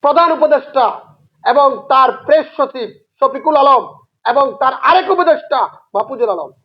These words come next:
আমি আদিলুর রহমানকে কালকে থেকে, পরশু থেকে এ পর্যন্ত না হলে পঞ্চাশ বার ফোন দিয়েছি, মেসেজ করেছি, বিভিন্ন ধরনের ভিডিও ফুটেজ দিয়েছি, কোনো উত্তর নাই। মাহফুজুল আলমকে মনে হয় একশো বার ফোন দিয়েছি,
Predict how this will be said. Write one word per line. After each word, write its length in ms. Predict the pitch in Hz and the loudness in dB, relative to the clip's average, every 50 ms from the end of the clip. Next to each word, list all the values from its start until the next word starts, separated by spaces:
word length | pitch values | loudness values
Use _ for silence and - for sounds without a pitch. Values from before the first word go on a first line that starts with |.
| _ _ _ - | _ _ _ -8
আমি 140 | 208 226 254 | -6 -4 -2
আদিলুর 380 | - 208 226 208 269 254 262 262 | 0 0 0 0 0 0 2 4
রহমানকে 400 | 240 269 294 294 240 - 359 262 226 226 - - _ _ _ _ _ _ _ _ _ _ _ _ _ _ _ _ - _ _ _ _ _ _ _ _ - | 4 4 2 0 -2 0 0 2 2 2 0 -6 _ _ _ _ _ _ _ _ _ _ _ _ _ _ _ _ -20 _ _ _ _ _ _ _ _ 0
কালকে 320 | 240 262 254 254 269 269 | 2 2 2 2 0 -2
থেকে, 280 | 269 285 277 277 302 294 | 0 0 -4 0 2 0
পরশু 320 | - - 269 247 - - 294 | 2 2 -2 -2 -2 -6 -8
থেকে 220 | 233 294 269 - 285 | -6 -6 0 2 0
এ 80 | 269 - | 2 2
পর্যন্ত 280 | 254 240 190 226 247 226 | 0 -4 -2 -2 0 2
না 100 | 247 240 | 4 4
হলে 160 | 233 240 247 247 - | 4 4 2 2 2
পঞ্চাশ 300 | 277 269 226 - 254 233 | 0 0 0 0 0 2
বার 160 | 220 233 220 220 - | 2 2 0 2 0
ফোন 120 | 233 240 240 | 0 0 0
দিয়েছি, 260 | 226 247 233 233 - 247 233 | 0 -4 -4 -4 -4 -6 -2
মেসেজ 320 | 220 226 226 233 240 - _ - | 0 -2 0 0 -4 -6 _ 0
করেছি, 360 | 240 233 233 226 - - 226 226 226 _ _ _ _ _ _ _ | 2 2 2 2 0 -6 -8 -8 -8 _ _ _ _ _ _ _
বিভিন্ন 260 | 185 220 208 247 247 247 240 | -4 -2 -2 0 0 2 2
ধরনের 300 | 226 240 233 233 233 226 196 | 2 4 4 4 2 2 2
ভিডিও 220 | 220 226 208 233 226 | -2 -4 0 0 0
ফুটেজ 260 | 226 233 220 233 220 196 202 | 2 2 0 0 -2 -4 -6
দিয়েছি, 240 | 233 226 - - 247 247 | -8 -8 -8 -10 -18 -8
কোনো 160 | - 233 240 233 | -4 0 0 0
উত্তর 240 | 214 220 - 202 165 | 0 -2 -4 -8 -8
নাই। 120 | 151 139 _ _ _ _ _ | -8 -12 _ _ _ _ _
মাহফুজুল 340 | 214 240 254 247 269 240 262 | -2 -2 0 0 0 2 4
আলমকে 300 | 254 254 247 233 208 254 | 4 4 2 2 0 0
মনে 160 | 233 240 233 | 0 2 2
হয় 80 | 247 240 | 2 2
একশো 200 | 240 - - - 254 | 0 -2 -4 -2 0
বার 120 | 262 240 | 0 0
ফোন 160 | 233 - 214 196 | -2 -2 -6 -6
দিয়েছি, 280 | 180 175 - _ _ | -6 -10 -14 _ _